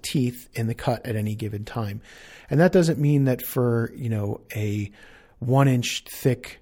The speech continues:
saw, uh, sorry, a one inch thick piece of material, like a four quarter inch piece of material, you wanna be using a saw with six teeth per inch, because you're typically not using that saw directly straight across the board. You're usually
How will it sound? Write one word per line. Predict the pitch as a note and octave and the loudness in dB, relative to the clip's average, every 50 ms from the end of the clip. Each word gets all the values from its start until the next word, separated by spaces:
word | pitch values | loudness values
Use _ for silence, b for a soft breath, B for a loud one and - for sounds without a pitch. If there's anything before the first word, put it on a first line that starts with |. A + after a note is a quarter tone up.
| _ | _
saw, | - - - - C#3+ B2+ A#2 A2 G#2 G#2 G#2+ G#2 - - _ _ - - - - | -12 -10 -2 0 2 2 2 2 0 -2 -4 -8 -10 -14 _ _ -20 -20 -8 -2
uh, | B2+ A#2 A2 G#2+ | 0 0 0 0
sorry, | - - C3+ A#2 A2+ | 0 0 0 0 2
a | A2 G#2+ | 2 2
one | B2+ C3 C3+ | 2 4 4
inch | B2+ B2 - | 2 2 2
thick | - C#3 C3+ - - - - | 0 0 -2 -2 -8 -16 -2
piece | - D3+ C3 - C3 | 0 0 2 2 0
of | A2+ | -2
material, | A#2 - - D#3+ C#3+ C3 A#2+ A2+ | -2 0 4 4 6 6 6 2
like | A2 G#2+ - | 2 0 -2
a | |
four | - - C#3 C3 | -2 0 2 2
quarter | C3 - - B2+ A#2+ A2 G#2 G#2+ - - | 2 4 2 2 4 4 0 -2 -6 -8
inch | - C3 A2 - - | -6 -6 -6 -6 -4
piece | - - A#2+ - | -4 -4 -2 -2
of | A2 | -2
material, | G#2 G2+ - - F#3+ F3 D3 B2 A2+ A2 B B B B B B B B | -4 -4 0 4 6 6 8 6 4 2 B B B B B B B B
you | C#3 C3+ | 2 4
wanna | C3+ C3 B2+ | 4 4 4
be | A#2+ A#2+ | 2 0
using | A#2+ A#2+ A#2 A#2+ A2+ G#2+ | 0 0 0 0 0 -2
a | G#2+ | -2
saw | - - - B2+ A#2+ A#2 A2 | -2 0 0 2 2 2 2
with | G#2+ A2 G2+ G2+ G2+ - - b b b b | 0 -2 -2 -4 -4 -6 -14 b b b b
six | b - - C#3+ C#3 - | b 2 4 4 4 4
teeth | - - C3+ B2 A#2 - - | 0 -2 -2 -2 -2 -4 -6
per | - A2 - - - | -8 -8 -6 0 2
inch, | F#3 C#3+ A2 A2 A2 - - - - b b b b b b b b b b - | 2 4 4 2 0 -2 -4 -4 -6 b b b b b b b b b b 0
because | - C#3 - - D3 C3+ B2 C#3+ | 0 0 4 6 4 4 6 4
you're | C#3+ C#3+ C#3+ | 4 4 4
typically | C#3 C#3+ - G#3 G3 G3+ F#3+ - E3+ D#3 C#3 | 4 4 4 4 6 6 4 4 4 4 4
not | C#3 C#3+ C#3 - - | 6 4 2 2 0
using | C#3+ C#3 C#3+ C#3 C#3+ C3 B2+ | 0 0 0 2 2 2 2
that | A#2+ A#2 A#2+ - | 0 -2 -2 -4
saw | - C3 A#2+ A#2 A2+ A2 | -4 -2 0 0 0 -2
directly | G#2+ A2 A#2 A#2+ C3+ C#3+ - - C3 A#2+ | -2 -2 2 2 2 2 2 0 -2 0
straight | - - C3+ B2 A#2 A2 | 0 0 0 0 0 0
across | G#2+ - - A2+ G#2 G#2 - - | -2 -4 -4 -4 -4 -4 -6 -6
the | - A2 | -6 -6
board. | A2+ - F3+ D3 A#2 G#2+ G2+ G#2 | 2 4 6 6 6 4 2 0
You're | A2+ A#2+ | 0 0
usually | B2 C#3+ D3 C#3+ C#3 B2 A#2+ A#2 A#2 A#2 | 2 2 2 0 0 0 0 -2 -2 -4